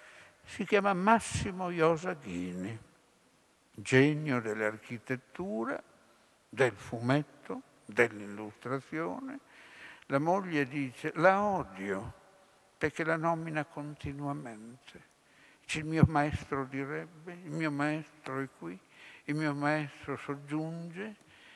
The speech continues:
Eh, certo che ovviamente se ti trovi un genio bambino di quella possanza,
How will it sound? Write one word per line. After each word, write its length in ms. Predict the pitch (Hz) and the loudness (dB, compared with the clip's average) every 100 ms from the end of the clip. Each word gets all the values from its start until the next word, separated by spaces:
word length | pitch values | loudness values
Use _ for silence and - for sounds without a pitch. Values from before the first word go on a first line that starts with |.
| - - _ - | -20 -20 _ -14
Eh, 160 | - _ _ | -14 _ _
certo 520 | - 160 185 180 131 110 | 2 6 6 2 -6 -4
che 220 | 120 - - | -4 -4 0
ovviamente 1200 | 143 131 135 156 175 127 131 143 143 165 170 - - - | 0 0 -2 0 2 0 0 -4 -6 -4 -4 -8 -16 -12
se 240 | - 117 | -8 -8
ti 160 | - 95 | -10 -4
trovi 540 | 131 127 123 110 98 | 4 8 6 4 -4
un 200 | 101 107 113 | -6 -6 0
genio 500 | 127 127 120 117 107 | 2 2 0 -6 -6
bambino 840 | 107 113 123 127 127 117 104 95 | -4 -6 -6 -4 -4 -4 -6 -10
di 180 | 95 95 | -10 -12
quella 320 | - 98 98 | -6 -4 -4
possanza, 1000 | - - 156 - 120 117 127 143 - - | -2 0 0 0 0 0 -2 -8 -6 -6